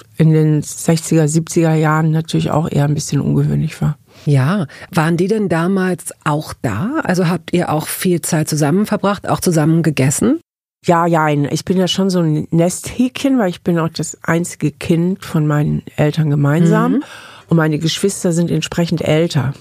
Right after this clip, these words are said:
Speaker 1: ne? Also mit meiner Schwester Petra bin ich viel aufgewachsen, aber die ist auch zehn Jahre älter.
Speaker 2: Mhm.
Speaker 1: Natürlich war die auch dabei. Und auch mein Bruder Matthias, ähm, der auch acht Jahre älter ist. Ähm, aber die waren natürlich dann auch ein bisschen früher aus dem Haus als ich.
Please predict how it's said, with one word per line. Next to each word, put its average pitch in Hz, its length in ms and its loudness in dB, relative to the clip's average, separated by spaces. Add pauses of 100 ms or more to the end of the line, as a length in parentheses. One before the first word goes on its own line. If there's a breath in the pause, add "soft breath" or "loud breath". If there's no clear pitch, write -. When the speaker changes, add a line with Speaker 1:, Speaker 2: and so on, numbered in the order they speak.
Speaker 1:
ne? 175 340 0
Also 156 200 0
mit 143 100 2
meiner 147 240 2
Schwester 170 380 0
Petra 226 400 0
bin 185 180 2
ich 175 140 -2
viel - 140 0
aufgewachsen, 165 640 0
aber 156 120 2
die 147 80 -2
ist - 140 -4
auch 160 100 -4
zehn 160 260 0
Jahre 156 220 2
älter. 196 320 2
Speaker 2:
Mhm. 180 60 6
Speaker 1:
Natürlich 180 360 2
war 160 140 2
die 151 140 0
auch 147 140 0
dabei. 151 440 0 (720 loud breath)
Und 156 340 2
auch 156 120 2
mein 151 260 2
Bruder 156 260 0
Matthias, 196 800 0
ähm, 165 460 2
der - 120 -2
auch 165 80 2
acht - 220 -4
Jahre 170 220 2
älter 160 340 0
ist. - 280 -4 (520 loud breath)
Ähm, 151 280 2
aber 156 180 2
die 156 160 2
waren 180 160 2
natürlich 175 320 0
dann 170 140 2
auch 160 60 2
ein 160 80 4
bisschen 160 280 0
früher 165 320 2
aus 160 120 0
dem 165 140 0
Haus 240 240 0
als - 280 -4
ich. 147 280 -2